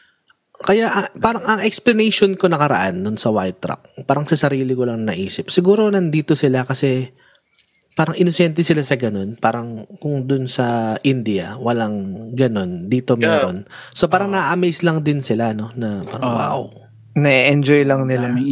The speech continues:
Speaker 3: ilaw.
Speaker 1: Ang
Speaker 3: Parang
Speaker 1: ano lang, kung alam kaya nila na about Christmas yun or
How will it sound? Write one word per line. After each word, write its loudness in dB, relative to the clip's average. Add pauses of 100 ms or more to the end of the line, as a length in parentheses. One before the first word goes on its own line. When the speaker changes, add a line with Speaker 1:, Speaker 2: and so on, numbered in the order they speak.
(120)
Speaker 3:
ilaw. 0 (140)
Speaker 1:
Ang -14
Speaker 3:
Parang -2
Speaker 1:
ano 2
lang, 2 (100)
kung 0
alam 0
kaya -2
nila -4
na -4 (920)
about 0
Christmas -2 (100)
yun -2
or -4